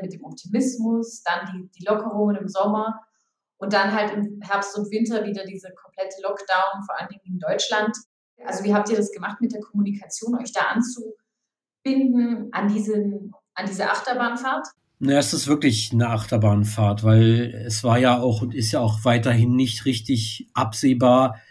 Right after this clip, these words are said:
Speaker 2: was kommt. Und das ist die große Herausforderung.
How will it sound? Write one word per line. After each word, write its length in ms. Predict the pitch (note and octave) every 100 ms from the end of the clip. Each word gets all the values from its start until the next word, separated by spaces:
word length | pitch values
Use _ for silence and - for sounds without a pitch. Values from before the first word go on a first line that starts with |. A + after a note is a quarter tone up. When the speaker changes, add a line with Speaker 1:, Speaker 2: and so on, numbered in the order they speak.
| _ _ -
Speaker 2:
was 260 | C3 A2+ -
kommt. 640 | C3+ D#3 G#3+ A3+ - - _ _ _ _ _ _ _
Und 360 | - C#3 A2+ -
das 180 | - -
ist 320 | D3 B2 -
die 80 | C3+
große 320 | B2+ C#3 C#3
Herausforderung. 1120 | B2 A2+ A#2 C3 - C#3 C3+ B2+ C3 C3+ C#3